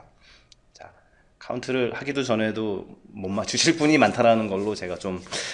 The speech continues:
놀림을 드릴 건데, 바로 화이트 밸런스를 조정하는 도구에서 바로 탁색이라는 것을 이용하죠. 자, 화이트 밸런스를 맞추실 때 그 나오는 회색이 바로 제일 어둡고 밝은 영역의 정중앙에 있는 색이라고 볼 수 있죠.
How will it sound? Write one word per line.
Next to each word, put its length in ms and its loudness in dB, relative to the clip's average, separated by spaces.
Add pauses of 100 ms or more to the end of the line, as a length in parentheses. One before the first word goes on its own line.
(140)
놀림을 460 -2
드릴 280 -8
건데, 500 -4 (120)
바로 240 -8
화이트 360 0
밸런스를 500 2
조정하는 440 -2
도구에서 720 0
바로 220 -8
탁색이라는 720 -4
것을 240 -10
이용하죠. 500 -6 (580)
자, 280 -14 (240)
화이트 280 -2
밸런스를 500 -2
맞추실 460 -6
때 180 -4
그 580 -10
나오는 360 -6
회색이 600 0
바로 540 -6
제일 240 -6
어둡고 600 2
밝은 400 0
영역의 580 -4
정중앙에 560 -6
있는 240 -8
색이라고 460 -6
볼 120 -12
수 120 -14
있죠. 300 -14